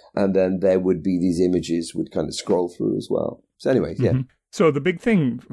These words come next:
Speaker 2: on Cult Doctor Who that I always, I think that was Cult B B C or whatever. That,
Speaker 1: Yeah, I
Speaker 2: that's
Speaker 1: think it
Speaker 2: what,
Speaker 1: was.
Speaker 2: that was
Speaker 1: Yeah,
Speaker 2: the
Speaker 1: yeah, yeah.
Speaker 2: website. And the big thing that I always went to is they had the Telesnap novellas. So then when the soundtracks were coming out,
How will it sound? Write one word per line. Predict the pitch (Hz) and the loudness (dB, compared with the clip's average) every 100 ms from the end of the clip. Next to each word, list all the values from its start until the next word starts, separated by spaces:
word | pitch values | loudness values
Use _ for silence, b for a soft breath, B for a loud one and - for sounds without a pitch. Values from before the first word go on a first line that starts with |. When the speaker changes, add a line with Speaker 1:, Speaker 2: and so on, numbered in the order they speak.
| - | -2
Speaker 2:
on | 147 123 110 - | 0 0 -2 -4
Cult | - 147 - | -2 0 0
Doctor | 131 - | -2 0
Who | 110 143 | 0 2
that | 107 95 | 0 0
I | 104 | 0
always, | 135 139 131 104 - - - - 127 - | 2 2 2 -2 -4 -16 -18 -16 -14 -4
I | - | 0
think | 180 180 | 0 2
that | 113 | 0
was | 95 | -2
Cult | - 143 120 - | -2 0 0 0
B | 120 | 0
B | 110 | 0
C | 107 117 107 107 | 0 0 2 2
or | 104 | 0
whatever. | 104 107 101 | 0 0 0
That, | 104 180 | 2 4
Speaker 1:
Yeah, | 165 | 6
I | |
Speaker 2:
that's | 135 117 135 | 6 2 0
Speaker 1:
think | |
it | 123 | 2
Speaker 2:
what, | 110 | 2
Speaker 1:
was. | - | 2
Speaker 2:
that | 135 | 2
was | 117 | 4
Speaker 1:
Yeah, | |
Speaker 2:
the | 104 | 4
Speaker 1:
yeah, | 95 | 4
yeah. | |
Speaker 2:
website. | - - 120 107 b b b - | 2 0 -2 -4 b b b -6
And | 120 | -2
the | 127 | 0
big | 180 | -2
thing | 160 143 | -2 -2
that | 131 | 0
I | 127 | 2
always | 135 113 | 2 0
went | 107 - | -4 -2
to | 110 101 | -2 -2
is | - | -2
they | 123 | -2
had | 127 110 | -2 -4
the | |
Telesnap | - 170 147 - 95 - | -2 0 0 -2 -6 -4
novellas. | 113 98 98 90 71 | -2 -2 -2 -4 -8
So | - 143 117 | -2 0 2
then | 123 120 110 104 107 | 2 2 2 -2 -2
when | 110 120 113 104 98 101 _ _ - | 0 2 2 0 -4 -12 _ _ -2
the | |
soundtracks | 113 - 131 165 117 98 - | 0 2 0 0 -2 -4 -4
were | 107 | -2
coming | - 107 95 | 0 0 -2
out, | 92 92 92 | -4 -4 -6